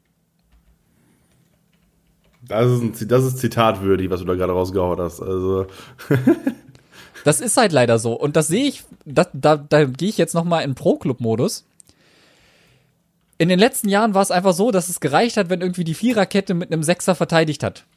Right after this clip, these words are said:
Speaker 2: Dieses Jahr ist es so, am besten steht noch der Stürmer mit hinten drin,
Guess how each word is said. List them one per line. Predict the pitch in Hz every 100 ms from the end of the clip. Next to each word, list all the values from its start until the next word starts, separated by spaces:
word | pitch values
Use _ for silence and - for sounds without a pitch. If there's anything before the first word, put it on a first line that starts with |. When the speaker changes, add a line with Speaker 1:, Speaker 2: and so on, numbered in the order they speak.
| _ _ 147
Speaker 2:
Dieses | 220 294 -
Jahr | 180 160
ist | 175
es | 165
so, | 220
am | 170 165
besten | 208 - 220
steht | - 214 220
noch | 190
der | - 170
Stürmer | - - 254 254 226 202
mit | 196 190
hinten | 226 - 175
drin, | 170 196 196 254